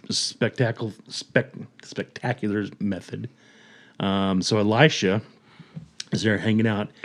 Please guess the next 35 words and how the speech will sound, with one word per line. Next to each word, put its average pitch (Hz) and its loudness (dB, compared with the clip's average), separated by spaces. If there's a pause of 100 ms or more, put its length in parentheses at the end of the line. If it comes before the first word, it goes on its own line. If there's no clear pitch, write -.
(460)
Uh, 113 6
he's 127 8
basically 165 6
been 147 10
hanging 135 8
out 127 6
in 107 2
Jericho. 113 8
They've 110 2
rebuilt 120 6
Jericho. 95 0 (540)
Uh, 95 2
he's 104 2
hanging 131 8
out. 110 4
He's 117 2
doing 123 6
some 117 -2
cool 120 4
stuff 120 2
there, 104 6
doing 113 4
some 110 4
ministry, 104 4
doing 104 4
some, 104 2 (540)
some, 95 2
uh, 90 0
profiting 104 2 (200)
there. 107 4 (600)
And 107 4
he 147 8
had 127 6
just 175 2
actually 120 2